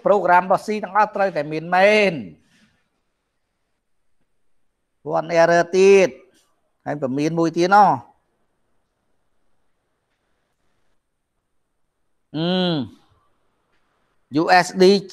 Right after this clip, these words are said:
smart năng real chạy ơi. Chạy ơi. Chạy ơi E O. Tôi sẽ rút vào môn khâu. Nằm vai hai bên là vì mình chênh để xa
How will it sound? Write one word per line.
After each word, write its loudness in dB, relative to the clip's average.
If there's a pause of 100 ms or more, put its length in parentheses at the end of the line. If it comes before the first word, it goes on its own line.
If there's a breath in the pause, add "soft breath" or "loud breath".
(120)
smart 0
năng -2
real 4 (120)
chạy 2
ơi. 2 (480)
Chạy -4
ơi. -2 (240)
Chạy -12
ơi -10
E -16
O. 4 (840)
Tôi -16
sẽ -8
rút -12
vào -10
môn -12
khâu. 0 (200)
Nằm -12
vai -4
hai -4
bên -4
là -8
vì -10
mình -12
chênh 2
để -10
xa -4